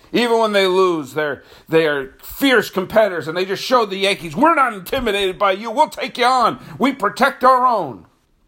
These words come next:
And all of it will be based upon the results of tonight's game.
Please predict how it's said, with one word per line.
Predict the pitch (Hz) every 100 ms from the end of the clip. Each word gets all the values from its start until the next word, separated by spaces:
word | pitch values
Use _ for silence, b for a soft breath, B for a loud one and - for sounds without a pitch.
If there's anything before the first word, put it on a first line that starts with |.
| _ _ _ _ _ _ B B B 160
And | 269 240 -
all | 277 311 330
of | 220
it | 226 - _ _ _ _ _ _ _ _ _ _ _ _ _ -
will | 226
be | 214
based | 220 254 302 - 277
upon | - 233 220
the | 220
results | 220 233 247 233
of | 196
tonight's | - 220 220 226 226 -
game. | - 190 135 98